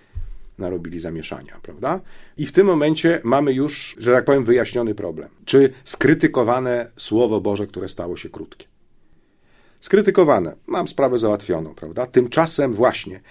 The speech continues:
gdzieś do naszej pokory odwołuje się Bóg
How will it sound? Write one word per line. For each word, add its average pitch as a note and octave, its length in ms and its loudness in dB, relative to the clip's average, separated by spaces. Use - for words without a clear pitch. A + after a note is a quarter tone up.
gdzieś C#3+ 380 2
do A#2 100 -2
naszej B2+ 340 -2
pokory A2+ 540 0
odwołuje G2+ 480 -2
się - 180 -8
Bóg - 560 -10